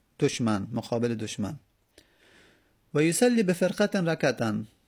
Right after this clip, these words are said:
و امام نماز می‌گذاره به یک گروه یک رکعت. پس الان امام قوم رو به دو گروه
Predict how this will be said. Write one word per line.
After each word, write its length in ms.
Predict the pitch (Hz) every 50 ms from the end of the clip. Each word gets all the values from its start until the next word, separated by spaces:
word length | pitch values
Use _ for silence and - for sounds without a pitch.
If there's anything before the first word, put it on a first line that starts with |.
| _ _ -
و 80 | - 135
امام 420 | 139 151 165 175 190 196 180 160
نماز 300 | 156 156 170 190 185 165
می‌گذاره 760 | 170 170 170 156 165 156 160 160 156 156 156 165 175 190 196 - _ _ _ _ _ _ _ _ _ _ _ _ -
به 180 | 117 117 131
یک 260 | 131 127 139 170 196 170
گروه 380 | 156 160 185 180 185 180 156
یک 180 | 143 139 113 120
رکعت. 600 | 107 104 101 - - 101 101 - - - - - - _ _ _ _ _ _ _ _ _ _ _ _ _ _ _ _ _ _ _ _ _ _ _ _ _ _ _ _ _ _ _ _ _ _ _ _ _ _ _ _ _ _ _ _ - - _ _ _ _ _ - _ _ _ _ _ _ _ _ _ _ _ _ _ _ _ _ _ _ _ - - -
پس 160 | 131 120 -
الان 220 | 143 160 156 151
امام 420 | 143 143 143 151 160 175 190 170 - _ _ _ _ _ _ _ _ _ _ _ _ _ _ _ _ _ _ - - _ _ _ _ _ _ _ _ _ _ _ _ _ _ _ _ 247 240 233 _ _ _ _ _ _ _ _ _ _ _ _ _ _ _ _ -
قوم 200 | - 165 165 156
رو 120 | 151 151
به 100 | 139 135
دو 180 | 127 123 139 143
گروه 300 | 139 147 147 156 151 143